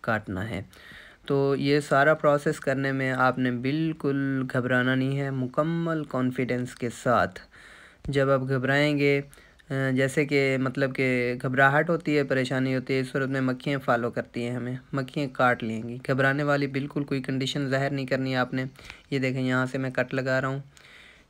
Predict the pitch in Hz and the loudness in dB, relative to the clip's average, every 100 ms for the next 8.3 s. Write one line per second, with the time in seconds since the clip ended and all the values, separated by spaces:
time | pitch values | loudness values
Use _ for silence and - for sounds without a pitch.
0 | - 135 135 139 135 135 131 139 123 123 | -6 0 2 2 2 0 -4 -6 -4 -4
1 | 120 123 - 123 127 135 131 127 127 123 | -6 -8 0 2 2 -2 -4 -4 -2 -2
2 | 127 127 131 127 135 127 131 123 - 147 | -2 -4 -4 -4 -4 -2 -4 -4 -4 -4
3 | - 135 127 127 - 135 135 143 151 - | -2 0 0 0 -2 0 4 2 0 -12
4 | - - - _ _ _ - 139 135 127 | -20 -20 -20 _ _ _ -4 -2 0 -2
5 | - 131 127 123 120 113 - 113 120 110 | 0 2 4 2 -4 -4 -6 -2 2 2
6 | 104 110 - - - - - - - - | 2 -4 -10 -20 -20 -20 -18 -18 -20 -20
7 | _ 143 131 139 143 139 165 143 143 139 | _ -6 -2 2 2 2 -2 0 0 2
8 | 143 147 | 2 2